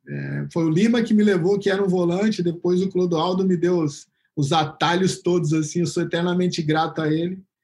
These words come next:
E ele falava, "Você é o primeiro a atacar, o primeiro a defender. Se você, é, se posicionar errado, você desestrutura toda a tomada de decisão e, e, e o sincronismo, né,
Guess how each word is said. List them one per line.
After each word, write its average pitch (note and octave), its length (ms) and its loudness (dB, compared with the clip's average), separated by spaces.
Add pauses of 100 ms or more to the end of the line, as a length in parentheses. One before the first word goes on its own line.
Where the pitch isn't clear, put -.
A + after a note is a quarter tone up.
(240)
E D3+ 100 4
ele E3+ 160 2
falava, E3+ 440 2
"Você D#3 260 0
é E3+ 40 2
o E3+ 120 -2
primeiro F3+ 440 2
a G#3+ 60 2
atacar, G3 500 -2
o G3+ 80 -2
primeiro G3 360 2
a - 20 0
defender. G3 540 0
Se D#3 180 -4
você, F3+ 680 -2 (400)
é, D#3 160 0
se D3+ 200 -2
posicionar F3 640 2
errado, E3+ 440 2
você D#3+ 260 0
desestrutura F3+ 840 -2
toda G3+ 640 0 (280)
a D3+ 80 -6
tomada F3 420 0
de E3 120 -4
decisão E3+ 920 -2
e, D#3 260 -2
e, D#3+ 400 -4
e D#3+ 80 -4
o D#3 60 -4
sincronismo, F3+ 920 0
né, D#3+ 380 -8